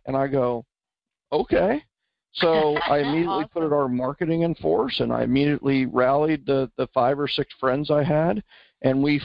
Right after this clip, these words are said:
Speaker 1: filled up to standing room only, a, a break room that was a special bonus off-agenda session only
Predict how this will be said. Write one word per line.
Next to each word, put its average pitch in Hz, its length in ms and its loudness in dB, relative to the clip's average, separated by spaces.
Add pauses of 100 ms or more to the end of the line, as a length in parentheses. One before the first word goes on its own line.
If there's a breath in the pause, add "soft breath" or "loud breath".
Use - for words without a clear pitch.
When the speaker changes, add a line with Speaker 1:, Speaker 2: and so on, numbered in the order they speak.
Speaker 1:
filled 143 320 2
up 135 280 0 (260)
to 143 120 -4
standing 139 420 -2
room 170 220 -4
only, 127 340 -2
a, - 220 -2
a 127 120 0
break 131 400 -2
room 135 320 -4
that 127 200 -2
was 131 280 -2 (360)
a 156 120 2
special 156 760 -2 (300)
bonus 143 760 -2 (280)
off-agenda 175 1200 0
session 151 640 -4 (120)
only 208 640 0